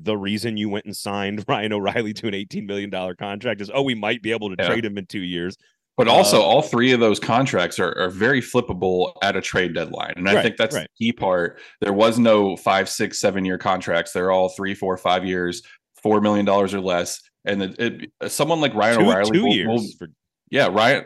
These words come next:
Speaker 2: someone like Ryan O'Reilly will be very valuable to a, a team pushing for the playoffs that needs a top six center. And if,
Speaker 1: Yeah.
Speaker 2: if it's not working out here, you can trade him, get some assets back too.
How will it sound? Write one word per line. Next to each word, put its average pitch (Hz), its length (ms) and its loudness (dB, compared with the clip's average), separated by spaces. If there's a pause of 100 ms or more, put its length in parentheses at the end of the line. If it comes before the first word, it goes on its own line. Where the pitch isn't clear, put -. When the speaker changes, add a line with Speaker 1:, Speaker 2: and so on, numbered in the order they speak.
Speaker 2:
someone 151 220 -2
like 123 140 2
Ryan 110 260 4
O'Reilly 98 360 4
will 92 120 0
be 90 140 -4
very 107 400 0
valuable 92 480 2
to 90 280 -4
a, 85 120 -8
a 98 60 -4
team 95 440 -2 (560)
pushing 131 300 0
for 127 100 -2
the 104 100 -2
playoffs 104 420 2
that 98 100 -4
needs 98 120 -4
a 87 40 -6
top 92 240 -2
six - 240 -8
center. - 300 -10 (220)
And 101 100 0
if, 101 80 0
Speaker 1:
Yeah. - 100 0
Speaker 2:
if 107 140 0
it's - 140 -8
not 107 220 2
working 113 300 -2
out 117 180 0
here, 98 160 -4
you 95 140 -4
can 90 120 -6
trade 110 280 -2
him, 101 140 -4
get 98 140 -4
some 92 140 -6
assets 87 380 -2
back 80 260 -2
too. 90 380 -4